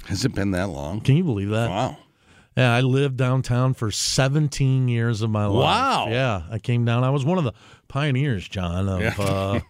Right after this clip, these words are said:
Speaker 1: <laughs> Covered
Speaker 2: the,
Speaker 1: wagon.
Speaker 2: <laughs> you know, of the, uh, the loft district here in Saint Louis. But I moved to the West End, and the difference between downtown and the West End is, well, there's actually people in the West End.
Speaker 1: Yeah.
Speaker 2: Sadly, uh, downtown most of the time, unless you're down in the deep part of the central business district,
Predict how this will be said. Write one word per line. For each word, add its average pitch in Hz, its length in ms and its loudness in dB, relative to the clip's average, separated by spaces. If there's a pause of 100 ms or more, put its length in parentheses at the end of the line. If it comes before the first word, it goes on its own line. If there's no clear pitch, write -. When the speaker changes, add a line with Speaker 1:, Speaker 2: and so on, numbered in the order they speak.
Speaker 1:
<laughs> - 160 -10
Covered 117 320 0
Speaker 2:
the, 208 80 4
Speaker 1:
wagon. 113 560 0
Speaker 2:
<laughs> 196 200 0
you 190 140 -4
know, 151 200 2
of 139 160 -2
the, 135 260 2
uh, 120 220 -4 (520)
the 131 140 0
loft 143 420 0
district 120 520 -4
here 117 200 0
in 107 100 -2
Saint 104 320 -2
Louis. 98 280 -4
But 123 100 0
I 117 60 2
moved 185 180 2
to 214 60 -2
the 180 100 2
West 131 300 -2
End, 107 200 -6
and 127 140 0
the 139 40 0
difference 196 340 -2
between 147 500 0 (480)
downtown 147 580 2
and 131 80 0
the 127 60 -2
West 139 340 0
End 165 240 2
is, 143 160 0
well, 127 220 -2
there's 123 260 2
actually 107 280 -4
people 101 320 -4
in 131 100 6
the 123 80 0
West 87 320 -4
End. 85 300 -2 (160)
Speaker 1:
Yeah. 87 300 -4 (240)
Speaker 2:
Sadly, 110 600 0
uh, 104 220 -2
downtown 110 600 0
most 131 300 0
of 117 100 -4
the 101 100 -14
time, 117 220 -2
unless 240 240 0
you're 214 100 0
down 156 240 2
in 139 80 2
the 123 80 0
deep 139 340 -4
part 131 220 2
of 113 60 -4
the 110 80 -2
central 113 320 -2
business 101 440 -2
district, 104 580 -4